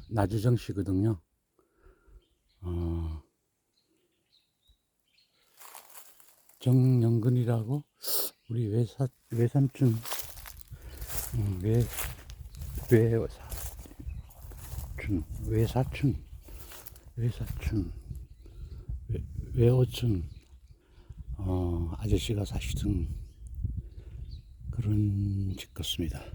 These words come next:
아, 그분은 작고 하셨고요. 아, 그래서 그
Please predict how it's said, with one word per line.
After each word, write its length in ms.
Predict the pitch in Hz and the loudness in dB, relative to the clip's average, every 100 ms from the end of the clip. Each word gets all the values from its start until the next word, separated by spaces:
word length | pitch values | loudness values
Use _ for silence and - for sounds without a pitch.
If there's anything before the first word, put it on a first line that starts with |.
| - - - _ _ _ _ _ _ _ _ _ | -8 -10 -16 _ _ _ _ _ _ _ _ _
아, 160 | - 98 - | -6 -6 -2
그분은 320 | 107 120 107 | 4 6 6
작고 320 | 110 - 120 | 2 -2 0
하셨고요. 600 | 101 - - 104 113 123 - - - - - - - - - - | 0 -2 -4 0 2 2 -2 -10 -12 -12 -12 -10 -10 -12 -16 -10
아, 280 | 101 92 87 | -4 -2 -2
그래서 320 | 104 120 101 110 | 2 2 2 0
그 200 | 113 | 0